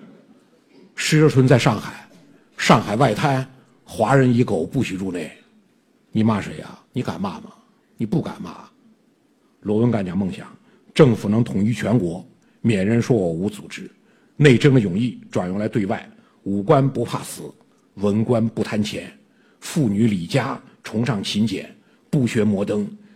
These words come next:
青年勤俭刻苦，不穿洋服，振兴国货。当年这些知识分子啊，中国社会的良心，他们的呼吁，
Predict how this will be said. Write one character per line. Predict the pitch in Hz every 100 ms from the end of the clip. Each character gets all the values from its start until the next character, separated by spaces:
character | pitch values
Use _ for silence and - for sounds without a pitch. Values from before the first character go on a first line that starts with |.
| _
青 | - 147 143
年 | 123 120
勤 | - 123
俭 | 131 95
刻 | - 123
苦， | - 78 80 - _
不 | 165 117
穿 | - 123
洋 | 104 110
服， | 107 87 87 - _
振 | 143 101 92
兴 | 123 117 107
国 | 95 107
货。 | 110 92 - - _ _ _ _ _ _ _ -
当 | 139 135
年 | 98 98
这 | 104
些 | 95
知 | 95 95
识 |
分 | 90 87
子 | 78 -
啊， | - _ _ _ _ _ _ _ _
中 | - 120 117
国 | 101 82
社 | 82 113 87
会 | 90
的 | 82
良 | 82 - -
心， | - - - - _ _ _ _ _ _ _ _ _ _ _ _ _ -
他 | - 240 226
们 | 202
的 | 123
呼 | - 139 143
吁， | 135 90